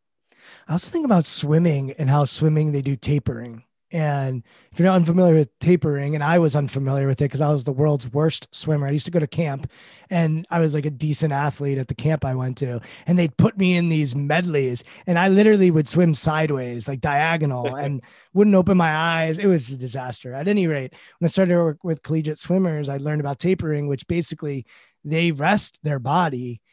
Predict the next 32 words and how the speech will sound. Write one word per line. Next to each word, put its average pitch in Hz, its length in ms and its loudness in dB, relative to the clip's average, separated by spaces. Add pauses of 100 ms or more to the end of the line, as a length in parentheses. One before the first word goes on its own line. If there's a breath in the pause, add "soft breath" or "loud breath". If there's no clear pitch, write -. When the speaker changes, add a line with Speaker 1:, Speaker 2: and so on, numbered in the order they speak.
(180)
Speaker 1:
um, 135 680 -6 (280)
for 190 640 4
their 165 180 -2
big 151 300 -4
event. 135 460 -8 (160)
And 139 400 -12
even 196 380 -2
throughout 170 260 -2
the 143 100 -10
year, 143 420 -4
they're 139 140 -6
not 165 260 -6
trying 151 680 -8
to 127 380 -12 (320 soft breath)
completely 185 800 0
max 147 460 -4 (120)
out 151 360 -2 (400 soft breath)
until 165 420 -2
it's 151 180 -6
time 147 560 -6
to 147 120 -6
really 139 300 -4
max 131 300 -8
out, 147 420 -2
and 135 400 -6
they're 143 80 -4
trying 156 260 -2
to 131 60 -6
rest 131 340 -6
their 120 160 -6
body. 120 460 -8 (400 soft breath)
Um, 147 480 0